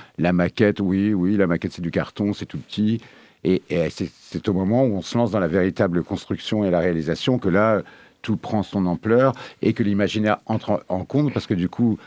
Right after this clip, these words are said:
euh, le jeune créateur s'affirme un peu dans ce qu'il veut euh, faire et ce qu'il est en train de voir, et de ce dont il va être capable,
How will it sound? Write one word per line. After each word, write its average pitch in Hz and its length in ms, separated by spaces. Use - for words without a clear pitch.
euh, 85 400
le 85 120
jeune 92 380
créateur 92 460
s'affirme 107 540
un 92 100
peu 110 180
dans 87 140
ce - 100
qu'il 85 240
veut 92 300
euh, 69 640
faire 107 360
et 85 60
ce - 100
qu'il 87 120
est 90 40
en 90 80
train 101 200
de 92 80
voir, 104 380
et 71 160
de 82 440
ce - 180
dont 104 200
il 98 200
va 87 200
être 90 280
capable, 98 560